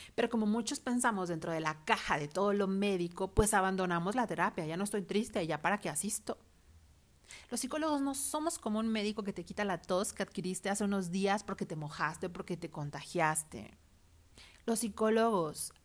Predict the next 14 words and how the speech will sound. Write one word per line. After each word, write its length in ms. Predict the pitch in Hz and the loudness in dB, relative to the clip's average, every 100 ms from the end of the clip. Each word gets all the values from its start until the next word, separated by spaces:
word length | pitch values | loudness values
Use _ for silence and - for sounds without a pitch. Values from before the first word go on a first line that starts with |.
| _ | _
ayudamos 680 | 185 196 202 208 202 208 226 | 0 2 4 4 2 2 0
a 100 | 226 | 0
padecimientos 880 | - 196 175 156 170 175 180 175 190 | 2 2 2 0 -2 -2 -2 -4 -6
que 100 | - | -8
están 240 | 165 170 170 | -4 -4 -4
formados 680 | 185 175 175 170 175 175 | -6 -4 -2 -2 -4 -8
por 260 | - 185 - - - | -4 -4 -4 -12 -4
años, 760 | 233 240 247 240 196 170 - - - - | 0 0 0 -2 -4 -4 -6 -8 -8 4
años 540 | 226 226 233 233 233 | 6 6 4 0 0
de 80 | 214 | -2
tu 120 | - | -4
historia 460 | - - 196 196 196 | -6 0 2 2 2
de 140 | 170 | 0
vida. 440 | 156 165 156 - | -2 -2 -2 -8